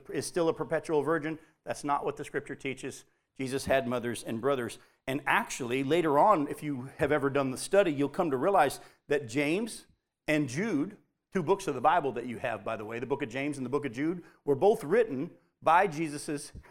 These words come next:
what I call half-brothers. You know, uh, because Jesus had a different father than James and Jude, but they had the same mother. But James and Jude were brothers of Jesus. They were half-brothers, if you will, and they actually later became believers themselves.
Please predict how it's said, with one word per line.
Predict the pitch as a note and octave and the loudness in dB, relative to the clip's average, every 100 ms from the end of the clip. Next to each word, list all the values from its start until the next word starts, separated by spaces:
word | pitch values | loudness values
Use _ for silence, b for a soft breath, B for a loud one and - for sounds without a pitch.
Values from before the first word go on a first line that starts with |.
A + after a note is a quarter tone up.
| B | B
what | C#3+ | 0
I | C#3+ | 2
call | E3 C3 | 2 4
half-brothers. | F#3 - - A#2 - - - _ _ _ _ _ _ _ _ _ - | 4 2 -4 -6 -6 -18 -20 _ _ _ _ _ _ _ _ _ -4
You | C#3 | 0
know, | C#3+ D#3 - | 2 0 -4
uh, | C3+ C3+ | -6 -4
because | C3+ A#2+ D#3+ A2+ - _ A2 | -4 -2 -2 -2 -8 _ -6
Jesus | A#2 G3+ D#3+ - | -2 -2 -2 -4
had | - D#3 | 0 0
a | |
different | C3 D3 B2 | 0 -4 -2
father | D#3+ C#3+ B2+ A2 - _ _ - | 4 4 4 -2 -10 _ _ -10
than | A2 | -8
James | A2 C3 A2 - | -4 -4 -6 -10
and | A2 | -12
Jude, | G2 G2 A#2 - b b b - | -10 -10 -12 -16 b b b -6
but | C#3 | 0
they | D3 | 2
had | C#3 | 2
the | |
same | - C#3+ A#2 | 0 -2 2
mother. | C#3 G#2 - _ _ _ _ _ _ _ _ | 0 0 -8 _ _ _ _ _ _ _ _
But | B2+ | -8
James | A#2+ F3+ D#3+ | -2 -2 -2
and | D#3+ | -4
Jude | D3+ F#3+ | -2 -2
were | C#3+ | -2
brothers | A#2 G3 F3 C3 | 2 2 2 -4
of | A2+ | -6
Jesus. | D#3+ A2 | -6 -4
They | C#3 | -4
were | B2 | -2
half-brothers, | F3+ E3 C3 A#2 A#2 A2+ | -2 -4 -4 -4 -4 -10
if | - | -12
you | A2 | -8
will, | A#2 B2 B2+ B B - | -4 -2 -4 B B -6
and | C#3 C3 | -4 0
they | G3 | 2
actually | A3 C#3+ - D#3 C#3+ | 2 0 0 -2 2
later | E3 D#3+ | 2 2
became | D3 - D3+ | 0 0 -2
believers | C#3 C#3 C#3 B2+ A#2+ | 0 0 0 -2 -6
themselves. | A2 A#2+ - D#3+ A#2 G2 | -6 -8 0 0 0 -4